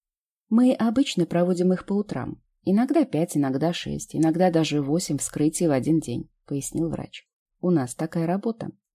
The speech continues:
Наши заключения и протоколы нужны не только сотрудникам полиции или агентам Ф Б Р, но и самим врачам,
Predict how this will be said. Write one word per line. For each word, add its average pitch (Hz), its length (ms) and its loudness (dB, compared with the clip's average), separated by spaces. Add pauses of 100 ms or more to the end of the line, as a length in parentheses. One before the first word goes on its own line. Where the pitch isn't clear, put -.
(180)
Наши 277 280 2
заключения 151 560 2
и 131 40 -2
протоколы 139 540 2
нужны 151 340 4
не 170 120 6
только 254 400 0
сотрудникам 151 680 0
полиции 151 480 -2
или 143 120 0
агентам 143 500 -2
Ф 165 180 -6
Б 196 140 -2
Р, 127 200 -4 (640)
но 135 280 0
и 123 140 -2
самим 147 380 2
врачам, 160 640 0